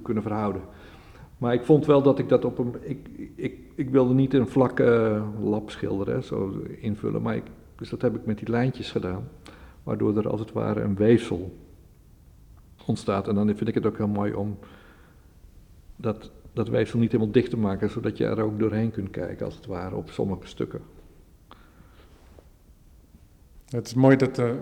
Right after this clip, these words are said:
Speaker 2: waterpartij, dat je die ook weer onderbreekt, hè? Want in het verlengde van die,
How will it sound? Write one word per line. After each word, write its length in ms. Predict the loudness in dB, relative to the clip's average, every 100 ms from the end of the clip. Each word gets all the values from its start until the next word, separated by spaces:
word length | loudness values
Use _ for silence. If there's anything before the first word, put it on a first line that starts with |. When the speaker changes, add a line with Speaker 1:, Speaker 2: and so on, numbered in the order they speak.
| -6 0
Speaker 2:
waterpartij, 920 | 2 2 0 -2 -6 -2 -2 -2 -6 -10 -20 -20 -8
dat 180 | -4 0
je 300 | 0 -2 0
die 200 | 4 6
ook 100 | 8
weer 160 | 4
onderbreekt, 640 | 4 2 0 2 2 2 0
hè? 200 | -4 -4
Want 260 | -4 -4 -6
in 200 | -4 -2
het 160 | -4
verlengde 840 | -6 -4 0 4 6 4 2 0 -2 -6 -18 -20
van 500 | -4 0 0 0 -6 -12 -20 -14
die, 460 | -6 -4 -4 -6